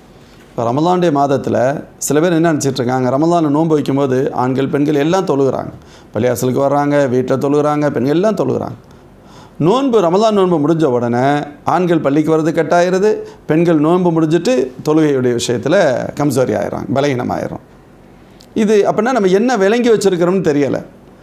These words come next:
ரமலான்ல நோன்பு வச்சா தொழுகணும் அப்படின்னு விளங்கி வச்சிருக்கிறோமா அப்படின்னு தெரியல. அப்படி அல்ல, ரமலானுடைய நோன்பு தனி கடமை, தொழுகை தனி கடமை.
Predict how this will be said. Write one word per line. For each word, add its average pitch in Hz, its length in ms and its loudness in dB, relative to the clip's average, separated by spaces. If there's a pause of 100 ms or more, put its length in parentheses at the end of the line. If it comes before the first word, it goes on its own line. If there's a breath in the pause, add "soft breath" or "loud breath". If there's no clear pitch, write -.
(340 loud breath)
ரமலான்ல 185 720 2
நோன்பு 190 460 2
வச்சா 156 140 -2
தொழுகணும் 151 840 2
அப்படின்னு 165 280 0
விளங்கி 151 260 2
வச்சிருக்கிறோமா 127 640 -2 (100)
அப்படின்னு 131 380 -2
தெரியல. - 280 -4 (640 loud breath)
அப்படி 180 320 0
அல்ல, 165 460 2 (200 loud breath)
ரமலானுடைய 208 640 2
நோன்பு 196 800 2
தனி 190 360 0
கடமை, 160 600 0 (440)
தொழுகை 233 400 4
தனி 180 240 2
கடமை. 117 320 -2